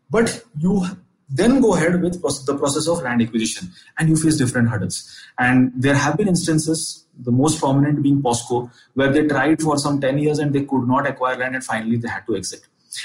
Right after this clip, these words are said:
And because of land acquisition hurdles, there are many stalled projects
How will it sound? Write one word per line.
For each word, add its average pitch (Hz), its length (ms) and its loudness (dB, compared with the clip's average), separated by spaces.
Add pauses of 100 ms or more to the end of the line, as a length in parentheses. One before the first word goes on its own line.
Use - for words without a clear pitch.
(120)
And 139 160 4
because 180 300 4
of 202 120 0
land 170 240 2
acquisition 185 360 -2
hurdles, 180 320 2
there 151 120 0
are 156 140 -2
many 143 140 -4
stalled 127 400 0
projects 117 360 -2